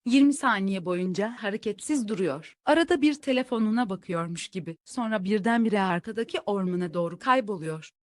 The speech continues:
Görüntü tam sıfır üç iki nokta kırk dörtte kaydedilmişti.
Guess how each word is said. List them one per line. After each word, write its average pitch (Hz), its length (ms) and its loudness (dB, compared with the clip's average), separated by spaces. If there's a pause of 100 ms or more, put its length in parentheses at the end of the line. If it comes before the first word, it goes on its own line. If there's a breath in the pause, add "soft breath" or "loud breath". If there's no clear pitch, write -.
(120)
Görüntü 226 460 4
tam 233 240 0
sıfır - 380 -8
üç - 320 -12
iki 214 240 -4
nokta 185 560 -6
kırk 233 320 -4
dörtte 240 300 0
kaydedilmişti. 160 920 -4